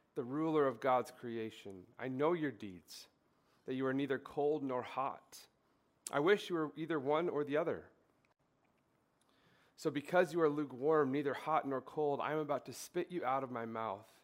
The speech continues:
You say, 'I am rich, I have acquired wealth, and do not need a thing,' but you do not realize you are wretched, pitiful, poor, blind, and naked.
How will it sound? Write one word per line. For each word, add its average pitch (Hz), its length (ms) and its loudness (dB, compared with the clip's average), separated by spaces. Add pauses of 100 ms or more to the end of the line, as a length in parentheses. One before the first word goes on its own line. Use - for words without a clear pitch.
(880)
You 156 120 -2
say, 170 280 2
'I 139 140 2
am 143 180 0
rich, 151 640 0
I 139 40 -8
have 139 120 -2
acquired 135 380 2
wealth, 139 320 2
and 127 100 -6
do 131 80 -8
not 135 240 -2
need 135 160 -4
a 123 60 -4
thing,' 139 420 0
but 113 140 -8
you 139 100 -8
do 143 220 -6
not 180 260 0
realize 131 640 2
you 120 100 -8
are 113 120 -2
wretched, 127 500 -4
pitiful, 123 480 -4
poor, 117 380 -8
blind, 101 560 -10 (100)
and 101 220 -16
naked. - 480 -20